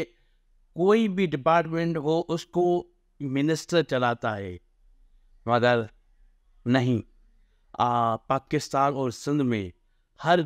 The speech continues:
डिपार्टमेंट में सिर्फ और सिर्फ चलाने वाले सिस्टम में, सिस्टम।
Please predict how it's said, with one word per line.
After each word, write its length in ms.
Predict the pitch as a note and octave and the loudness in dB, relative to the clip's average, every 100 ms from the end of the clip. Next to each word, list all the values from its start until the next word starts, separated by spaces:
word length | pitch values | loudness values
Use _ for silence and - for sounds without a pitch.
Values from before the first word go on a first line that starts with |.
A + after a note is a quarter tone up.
| C3 | -2
डिपार्टमेंट 720 | C3+ C3+ C#3 B2+ B2+ C3 B2+ | -6 0 0 0 -4 -4 -2
में 260 | C3+ C3+ B2 | -2 -4 -6
सिर्फ 500 | - - F3 - _ - | -12 -2 -2 -2 _ -4
और 180 | C3+ B2 | -4 -4
सिर्फ 440 | - C3+ D3+ - _ - - _ | -8 -2 -2 -4 _ -20 -20 _
चलाने 380 | - B2+ B2+ B2+ | -2 2 2 2
वाले 320 | A#2 G#2 G2+ - _ _ _ - - _ _ _ | 0 0 -4 -8 _ _ _ -20 -20 _ _ _
सिस्टम 520 | - C#3+ - - C3+ | -10 -8 -10 -2 0
में, 220 | G#2+ G2 | 0 -6
सिस्टम। 580 | F2+ - A#2 - A2+ F#2 | -10 -18 -18 -10 -10 -10